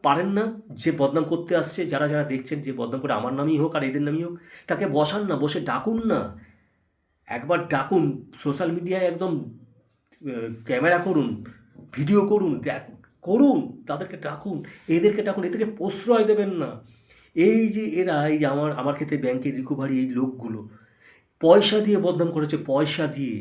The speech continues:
আর এদের রাজনৈতিক জোর, রাজনৈতিক সার্কেল জোর দিয়ে বদনাম করেছে চারিদিকে। প্লিজ আপনারা বিশ্বাস করবেন না এদের বদনামের কোনো কথা, আপনারা ডাকুন,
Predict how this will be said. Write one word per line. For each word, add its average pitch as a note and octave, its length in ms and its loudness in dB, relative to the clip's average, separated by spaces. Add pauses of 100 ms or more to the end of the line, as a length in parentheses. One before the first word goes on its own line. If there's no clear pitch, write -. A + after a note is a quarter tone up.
(320)
আর C3+ 160 -2
এদের C#3 240 -2
রাজনৈতিক B2 600 -2
জোর, A#2+ 320 -4 (560)
রাজনৈতিক D3 680 0
সার্কেল D#3+ 460 -4
জোর C#3+ 220 0
দিয়ে D3+ 140 0
বদনাম C3+ 360 0
করেছে B2 300 -10
চারিদিকে। C3 420 -12 (360)
প্লিজ A#3+ 340 6
আপনারা F#3+ 260 0
বিশ্বাস D3+ 340 -6
করবেন A#2 260 -10
না A2 80 -10
এদের A2 180 -12
বদনামের A2 400 -12
কোনো A2 200 -14
কথা, - 220 -18 (320)
আপনারা D3+ 260 0
ডাকুন, B2+ 360 0